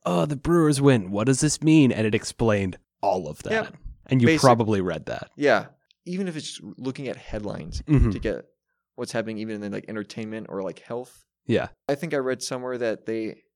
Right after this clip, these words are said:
Speaker 2: it was, like, three years ago at this point, but they thought that so-, something to do with bees could help against fighting H I V or aids.
Speaker 1: Interesting.
Speaker 2: Right? Like, and that, I thought that was really cool. And you just heard about it now.
Speaker 1: Yeah.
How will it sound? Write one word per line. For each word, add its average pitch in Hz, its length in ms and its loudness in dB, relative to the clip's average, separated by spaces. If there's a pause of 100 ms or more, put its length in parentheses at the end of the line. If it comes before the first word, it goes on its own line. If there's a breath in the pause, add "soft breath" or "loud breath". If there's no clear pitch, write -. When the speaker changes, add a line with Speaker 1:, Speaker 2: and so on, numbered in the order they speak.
(120)
Speaker 2:
it - 80 -8
was, 123 100 -4
like, 87 160 -10
three 98 240 -8
years 95 180 -8
ago 87 180 -10
at 80 120 -14
this - 160 -14
point, 80 260 -20 (100)
but 76 220 -12 (180)
they 110 140 -2
thought 104 360 -2
that 98 220 -4 (160)
so-, - 220 -6 (120)
something 127 280 -8
to 120 60 -12
do 117 100 -8
with 110 180 -10
bees 98 440 -8 (100)
could 117 140 -6
help 113 260 -4
against 98 540 -8 (300)
fighting 104 360 -4
H 107 220 -6
I 104 140 -2
V 113 200 -8
or 101 120 -6
aids. 127 460 -12 (260)
Speaker 1:
Interesting. - 720 -4 (180)
Speaker 2:
Right? 156 280 0 (400)
Like, 117 180 0
and 135 140 -4
that, 143 200 0
I 143 100 4
thought 156 220 -2
that 156 100 0
was 151 140 0
really 160 200 -2
cool. 156 440 -6 (200 soft breath)
And 123 200 -8
you 196 160 -10
just 170 200 -8
heard 160 140 -8
about 170 220 -4
it - 80 -10
now. 220 380 -12 (100)
Speaker 1:
Yeah. 170 260 4